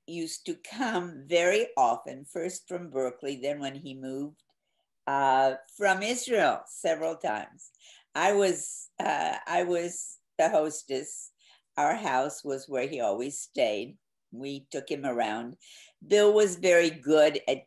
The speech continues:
taking him to people who would want to listen and be part of it. Most people he introduced him to were very helpful and very willing. So the first time we decided to raise money, we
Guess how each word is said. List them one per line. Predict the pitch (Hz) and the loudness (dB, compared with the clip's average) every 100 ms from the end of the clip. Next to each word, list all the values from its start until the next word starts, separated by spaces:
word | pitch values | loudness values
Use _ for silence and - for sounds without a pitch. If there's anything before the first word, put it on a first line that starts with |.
| - | -4
taking | 226 180 185 151 | -2 -2 -4 -8
him | 151 143 131 | -8 -10 -8
to | 147 135 120 - _ - _ _ _ | -6 -4 -6 -10 _ -20 _ _ _
people | - 208 185 170 160 165 | -6 -6 -2 0 0 0
who | 151 | -2
would | 151 147 | -2 -2
want | 151 151 147 | -4 -4 -4
to | 156 | -6
listen | 135 147 - 147 143 135 - | -2 -2 -2 -4 -4 -8 -8
and | 127 127 120 | -6 -6 -6
be | 131 | -10
part | 127 156 127 123 | -4 2 4 4
of | 117 | 0
it. | - - _ _ _ - | -2 -6 _ _ _ 0
Most | 208 277 - | 2 2 0
people | 269 185 185 | 2 2 2
he | 175 185 151 | 0 0 -2
introduced | 147 - 143 131 139 - | -4 -8 -10 -8 -8 -8
him | 131 131 | -10 -10
to | - 120 117 127 | -4 -2 0 0
were | 123 127 | 0 -2
very | 127 131 120 | 2 2 4
helpful | 165 98 98 - 110 104 - | 4 2 2 -4 -4 -4 -6
and | 113 104 | -10 -6
very | 120 104 | -2 -2
willing. | 110 110 113 95 110 117 _ | -2 -2 -2 -6 -10 -16 _
So | - 190 202 | 2 6 6
the | 190 | 4
first | 302 311 392 | 2 2 2
time | 285 208 196 | 4 6 4
we | 196 185 | 2 0
decided | 180 180 170 165 160 151 | 0 2 4 4 0 -4
to | 156 | -6
raise | 143 147 160 151 151 | -2 2 2 2 -2
money, | 139 139 139 143 139 - | -2 0 -2 -4 -8 -10
we | 135 151 151 147 147 143 139 139 | -8 -4 -2 -2 -2 -2 -4 -8